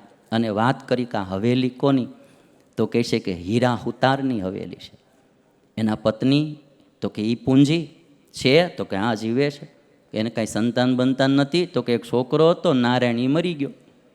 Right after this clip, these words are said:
એટલે આ બધા પુરાવા મળી ગયા અને પછી વિકમસી ખાચર કહે છે કે, "મારે તમારી આ હવેલીમાં એક વસ્તુ જોવી છે." હારે લઈ ગયા ત્રીજો પાટડો અને ઈ ખોલી ડગળી, માલપાથી પાંચસો રૂપિયા નીકળ્યા. વિકમસી ખાચરે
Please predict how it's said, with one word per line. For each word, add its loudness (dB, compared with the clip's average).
એટલે -2
આ 2
બધા 6
પુરાવા 8
મળી 8
ગયા 8
અને 4
પછી 2
વિકમસી 4
ખાચર -4
કહે -4
છે -8
કે, -8
"મારે 4
તમારી 0
આ -2
હવેલીમાં 2
એક -4
વસ્તુ -4
જોવી -4
છે." -12
હારે -2
લઈ -2
ગયા -6
ત્રીજો 2
પાટડો 0
અને -2
ઈ -2
ખોલી 4
ડગળી, 0
માલપાથી -4
પાંચસો -4
રૂપિયા -8
નીકળ્યા. -12
વિકમસી 6
ખાચરે -2